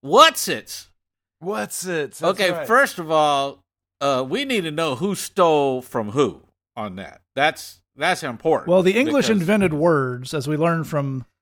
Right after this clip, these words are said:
Speaker 3: a beloved podcast, The Bugle, so I think we're gonna have to take the hit on that one.
Speaker 1: Well, okay, because, uh, it sounds like we invented Cheetos,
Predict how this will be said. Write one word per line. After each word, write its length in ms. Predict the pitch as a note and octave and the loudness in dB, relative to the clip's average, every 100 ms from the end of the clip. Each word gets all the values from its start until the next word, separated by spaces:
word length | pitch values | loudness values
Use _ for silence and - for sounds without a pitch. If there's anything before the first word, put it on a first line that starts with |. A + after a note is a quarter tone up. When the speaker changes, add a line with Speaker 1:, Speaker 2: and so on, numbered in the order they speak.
| _ - | _ -6
Speaker 3:
a 100 | C3 | 0
beloved 260 | D#3+ E3 | 2 2
podcast, 460 | D3 D#3+ D3 D#3+ D3 | 4 2 4 0 0
The 60 | C3+ | -2
Bugle, 460 | E3+ D#3 C3 A#2+ | 0 2 0 -4
so 140 | A#2 C#3 | -4 -4
I 80 | C#3+ | -2
think 220 | G3+ F3 | -4 -4
we're 120 | F3+ | -6
gonna 140 | E3+ | -2
have 120 | D#3 D#3 | -2 -2
to 60 | |
take 180 | E3+ D#3 | -4 -4
the 60 | C#3 | -2
hit 140 | D3+ | -2
on 120 | C3+ | -4
that 160 | A#2 A2+ | -8 -10
one. 220 | A#2+ B2 - _ _ _ _ _ _ | -10 -12 -16 _ _ _ _ _ _
Speaker 1:
Well, 480 | D3 C3+ B2+ C3+ - _ | -2 0 2 0 -6 _
okay, 340 | D#3 D#3 C#3+ C3+ _ _ _ _ _ D3+ | -4 -2 -4 -6 _ _ _ _ _ -12
because, 500 | E3+ A3 G3 E3+ - _ - | -6 -2 -2 -2 -12 _ -4
uh, 260 | D3 C#3+ - - | -2 -2 -4 -6
it 180 | F#3+ | -6
sounds 380 | - A#3+ D4+ D4 | -6 -4 -2 -2
like 220 | G#3 F3+ - | -2 -6 -8
we 360 | D3 A3+ D4 | -10 -6 -4
invented 480 | A3 D#3 D#3 C#3+ B2 | -6 -6 -8 -8 -10
Cheetos, 800 | - - D3 A2+ G2+ A#2+ C#3+ - | -12 -10 -10 -8 -10 -10 -12 -18